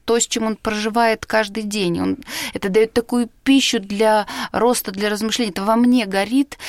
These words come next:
и мне, м, у меня тоже нет готовых решений, как я могу передать частичку этого огня, э, другому, но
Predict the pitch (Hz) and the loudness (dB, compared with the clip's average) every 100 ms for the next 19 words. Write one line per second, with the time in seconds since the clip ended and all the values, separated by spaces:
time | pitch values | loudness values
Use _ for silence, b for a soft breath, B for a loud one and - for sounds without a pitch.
0 | B B 208 214 233 254 247 233 - - | B B -2 0 2 4 2 0 -4 -10
1 | - - - - - B B B B B | -8 -6 -6 -6 -8 B B B B B
2 | _ - 196 214 226 226 277 240 226 220 | _ -8 -2 0 2 2 0 0 0 -2
3 | 190 208 220 202 214 208 262 214 208 233 | -4 -2 -2 -2 -4 0 0 0 0 -2
4 | 208 214 214 208 214 202 202 190 202 - | 0 0 0 -2 -6 -4 -2 -2 -2 -4
5 | 190 247 220 - 214 202 190 196 190 - | -4 -4 -4 -4 -4 -4 -4 0 0 0
6 | 196 190 214 185 196 - - - 64 180 | -2 -2 -2 0 -2 -4 -4 -4 -6 -4
7 | 214 208 214 190 170 180 208 185 | -4 0 0 2 0 0 2 2